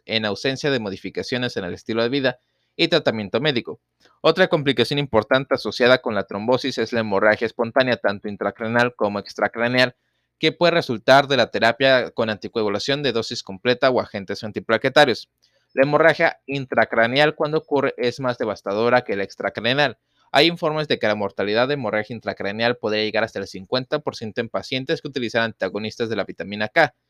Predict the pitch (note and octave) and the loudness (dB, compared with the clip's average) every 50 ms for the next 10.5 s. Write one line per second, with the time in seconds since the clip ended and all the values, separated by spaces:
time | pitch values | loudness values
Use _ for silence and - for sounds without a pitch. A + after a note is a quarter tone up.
0 | _ _ _ - - A2+ A2 - A2 G2+ - D#3+ F#3+ F#3+ - _ _ - A2+ A2 | _ _ _ -2 0 0 0 0 -2 0 2 4 2 2 2 _ _ 4 6 6
1 | G#2+ - - A2+ G2 G2 F#2+ F2 F#2 - _ _ _ _ _ _ _ - _ - | 6 6 4 2 2 2 0 -4 -10 -14 _ _ _ _ _ _ _ -20 _ 0
2 | C#3 C#3+ - E3 D3 - E3+ E3 G3+ F#3+ - - C3 A2+ - - B2+ B2+ B2+ - | 0 2 2 2 0 0 0 -2 -2 -4 0 2 0 2 4 4 4 4 4 0
3 | B2+ A2+ G#2 - G#2+ - G2 G2 G2 F#2+ G2+ - - C#3+ C#3 C#3+ C3+ A#2 F#2+ G#2 | -4 -4 -4 -6 -6 -4 -2 0 0 0 0 0 -2 -2 -2 -2 -2 -4 -2 0
4 | A2 A2+ A2+ - - G#2 G2+ G#2 G2+ G2+ G#2+ A#2 C#3 B2 - C3+ B2+ C3 D3 D#3 | 0 0 0 0 -4 -8 -8 -6 -4 -4 -2 -2 -2 -2 -4 -4 -4 -2 -2 -2
5 | D#3 D3 C#3 - C#3+ B2 - C3 C3+ C#3 C#3 C#3 C3+ - C#3+ D3+ D#3 D3 - E3 | -2 -4 -2 -4 -4 -4 -4 -4 -4 -4 -6 -6 -6 -2 0 0 0 0 2 0
6 | E3 D3+ C#3 A#2+ G#2 G2 G2+ G#2+ G#2+ - - G#2 G2+ F2+ F2 G#2 B2 B2+ B2 A#2+ | 2 2 0 0 0 0 0 0 -2 -2 -6 -8 -6 -6 -2 0 0 0 0 -2
7 | G#2 - - C3 A#2+ - - - - A#2+ A2+ - A2 G#2 G2+ - - F#2 F#2+ A#2+ | -6 -6 -6 -8 -8 -8 -8 -10 -10 -10 -8 -6 -4 -4 -4 -4 -4 -4 -2 -2
8 | B2 A#2+ - A#2 A2 - - G2+ F2+ - - A#2+ A#2 B2 - - G#2+ - - F2+ | -2 -2 -4 -6 -6 -6 -6 -8 -6 -4 -4 -6 -6 -4 -6 -8 -8 -8 -8 -8
9 | F#2 F#2 - - A#2 C#3 D3 B2+ G#2+ - _ _ _ _ _ _ _ _ _ _ | -8 -8 -6 -4 -2 -2 -2 -4 -6 -10 _ _ _ _ _ _ _ _ _ _
10 | - B2+ C3 C#3 C#3+ C3+ C3+ C#3+ C#3 - | -2 2 2 4 2 2 0 -4 -10 -12